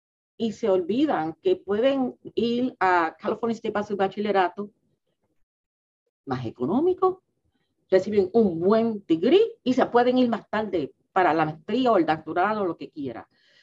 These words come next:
Pero que haga, se pueden ir directamente si quieren a la Universidad de California,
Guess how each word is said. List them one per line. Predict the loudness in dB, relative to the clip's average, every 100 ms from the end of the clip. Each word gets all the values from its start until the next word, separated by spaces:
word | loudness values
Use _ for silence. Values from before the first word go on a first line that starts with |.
| _
Pero | 2 4 4
que | 0 -2
haga, | -4 -4 -4
se | -10 _ -4 0
pueden | 4 4
ir | 4 2
directamente | 2 0 0 0 2 0 -2 -6
si | -8 -6
quieren | -4 -4 -4
a | -2
la |
Universidad | -2 -2 -2 -4
de | -4
California, | -4 -4 -4 -4